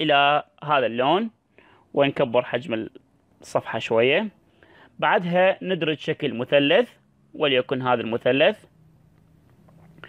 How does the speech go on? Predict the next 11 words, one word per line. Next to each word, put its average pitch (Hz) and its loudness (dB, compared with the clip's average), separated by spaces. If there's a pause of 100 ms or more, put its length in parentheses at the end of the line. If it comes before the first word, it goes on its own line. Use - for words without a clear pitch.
(220)
ونحاول 170 2
نميله 156 0 (640)
بزاوية 135 0
معينة، 127 -4
وليكن 127 -2
هاي 117 -2
الزاوية، 131 2 (300)
ونحاول 143 0
نكبر 117 -4
حجمه 127 -2 (260)
قليلًا. 135 0